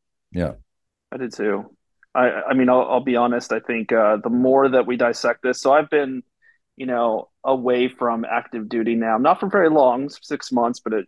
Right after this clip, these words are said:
Speaker 2: you know, it feels a while, and I feel a bit disconnected.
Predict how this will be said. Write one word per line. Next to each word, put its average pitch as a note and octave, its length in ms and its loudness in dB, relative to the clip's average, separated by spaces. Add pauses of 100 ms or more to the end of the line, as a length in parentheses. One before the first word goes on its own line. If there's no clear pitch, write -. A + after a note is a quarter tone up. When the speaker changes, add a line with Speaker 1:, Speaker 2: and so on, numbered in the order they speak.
(160)
Speaker 2:
you A#2 100 -8
know, G#2+ 160 -2
it G#2+ 160 -6
feels A#2 180 0
a A#2 60 -6
while, G#2+ 240 2
and A2+ 80 -2
I A2 60 -2
feel A2+ 220 0
a G#2+ 40 -2
bit G2+ 180 -4
disconnected. G2 640 -6